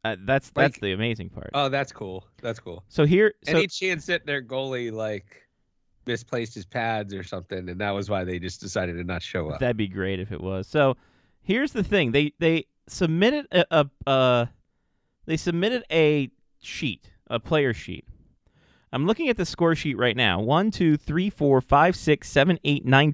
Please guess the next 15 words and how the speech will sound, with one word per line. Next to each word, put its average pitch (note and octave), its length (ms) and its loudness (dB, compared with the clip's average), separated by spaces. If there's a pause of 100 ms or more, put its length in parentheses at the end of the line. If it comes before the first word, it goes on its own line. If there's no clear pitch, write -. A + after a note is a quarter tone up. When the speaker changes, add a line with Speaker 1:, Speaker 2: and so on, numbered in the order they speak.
Speaker 1:
ten G3 300 6
players E3+ 380 10
listed. - 400 4 (920)
Speaker 2:
Oh. G#2 880 10 (260)
Speaker 1:
Five F#3 380 12
D, E3+ 440 4 (1040)
th-, C#3 120 4
uh, C3 180 6
three E3+ 260 4
right G3 220 6
wingers, D#3 500 0
and B2+ 180 -4
two D#3 180 2
left C3+ 240 0
wingers. F#2+ 420 -8